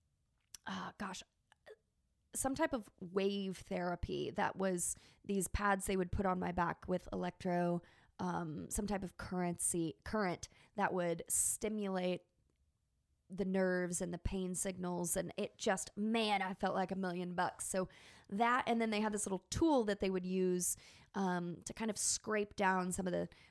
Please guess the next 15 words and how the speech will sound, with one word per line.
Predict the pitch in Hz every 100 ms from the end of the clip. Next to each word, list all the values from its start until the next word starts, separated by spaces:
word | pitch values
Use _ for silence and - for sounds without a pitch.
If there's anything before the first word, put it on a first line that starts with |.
| -
scar | - - - 294
tissue | 262 247 226 - 220 208 202
or | - 185 180
the | 180 180 170 - - -
lesions | 190 233 233 220 262 285 320 339
on | - 220 214 -
nerves | 202 190 208 277 381 269 -
that, | 208 202 -
um, | 196 190 185
have | 180 190 185
accumulated. | 185 - - 202 214 240 277 320 359 370 -
And | 214 214 202 - - - - -
so | -
it | 233
was | 208 202